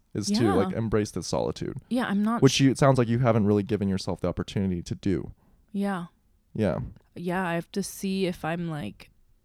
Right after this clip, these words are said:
Speaker 2: is this, yeah, exactly.
Speaker 1: Yeah,
Speaker 2: What you
Speaker 1: there's,
Speaker 2: said.
Speaker 1: like,
Speaker 2: That's it.
Speaker 1: <laughs> Damn. So you're gonna be, s-, you, so you're not going to be monogamous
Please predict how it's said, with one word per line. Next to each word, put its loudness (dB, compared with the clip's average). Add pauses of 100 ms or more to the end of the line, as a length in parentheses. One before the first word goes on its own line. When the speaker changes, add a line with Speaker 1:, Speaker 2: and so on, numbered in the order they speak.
(360)
Speaker 2:
is -8
this, -6 (140)
yeah, -2 (520)
exactly. -2
Speaker 1:
Yeah, 12
Speaker 2:
What 12
you 10
Speaker 1:
there's, 10
Speaker 2:
said. 10
Speaker 1:
like, -4 (480)
Speaker 2:
That's 4
it. 4 (280)
Speaker 1:
<laughs> -12
Damn. 8
So 4
you're 6
gonna 8
be, 4
s-, -2
you, -4
so 4
you're 2
not 2
going 4
to 0
be -4 (340)
monogamous -2